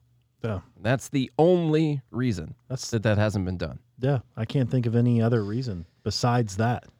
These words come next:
Speaker 2: That, yeah. Okay.
Speaker 1: Yeah.
Speaker 2: Well, uh, we
Speaker 1: Look, the obvious answer is, is printing money doesn't work.
Speaker 2: Or
Speaker 1: These types of things don't work. It, it, it's going to, as they said,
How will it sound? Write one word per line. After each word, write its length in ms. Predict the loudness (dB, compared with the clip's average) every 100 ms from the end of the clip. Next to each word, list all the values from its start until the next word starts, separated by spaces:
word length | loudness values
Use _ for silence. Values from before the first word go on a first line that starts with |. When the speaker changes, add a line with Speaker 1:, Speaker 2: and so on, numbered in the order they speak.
| _ _
Speaker 2:
That, 240 | -4 -4 -2
yeah. 200 | -2 -2 -8 -6
Okay. 260 | -4 -2 -4
Speaker 1:
Yeah. 140 | -8 -12 _
Speaker 2:
Well, 340 | -2 2 4 4
uh, 180 | 4 6
we 60 | 6
Speaker 1:
Look, 160 | 4 2 0
the 120 | 2
obvious 360 | 4 2 0 2
answer 340 | 0 0 0
is, 220 | -2 -6 -4
is 440 | 0 0 -2 -10 -18 _ _ _ _ -20 -18 -16 -2
printing 320 | 2 6 6
money 240 | 6 6
doesn't 300 | 4 2 0
work. 220 | -4 -6 -12 -20 _ _ _ _ _ -6
Speaker 2:
Or 100 | 0
Speaker 1:
These 140 | 2
types 260 | 4 2 0
of 80 | 0
things 260 | 0 0
don't 200 | 2 2 2
work. 320 | 0 0 -6 _ _ _ -2
It, 160 | 2
it, 100 | 2 2
it's 160 | -4
going 320 | 0 2 2 2
to, 460 | 4 6 4 0 -6 -18 -16 -16 -16 -20 _ 0
as 180 | 2 4
they 120 | 4
said, 440 | 4 4 4 4